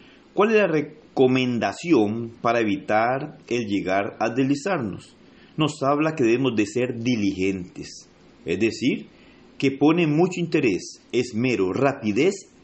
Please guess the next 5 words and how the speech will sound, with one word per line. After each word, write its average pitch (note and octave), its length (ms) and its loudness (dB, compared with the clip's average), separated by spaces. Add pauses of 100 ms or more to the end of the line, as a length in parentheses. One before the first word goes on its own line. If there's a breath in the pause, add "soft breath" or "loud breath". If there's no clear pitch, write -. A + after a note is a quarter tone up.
(360 loud breath)
y D#3+ 120 4
eficacia B2+ 960 -2 (920 loud breath)
en B2+ 180 0
la B2 140 2
realización A2+ 1120 0